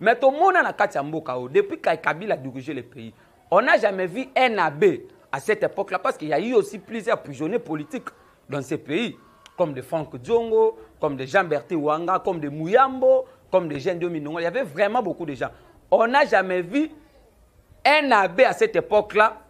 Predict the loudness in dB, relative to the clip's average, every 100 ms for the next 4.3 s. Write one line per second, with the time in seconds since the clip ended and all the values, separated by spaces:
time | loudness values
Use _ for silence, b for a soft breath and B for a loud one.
0 | _ 2 2 6 6 4 -4 -10 -12 0
1 | 2 2 -2 -20 -20 -20 -20 -14 -6 -6
2 | 4 4 4 -2 2 4 6 4 2 2
3 | 0 0 2 2 2 0 -2 -2 -2 -4
4 | -4 -6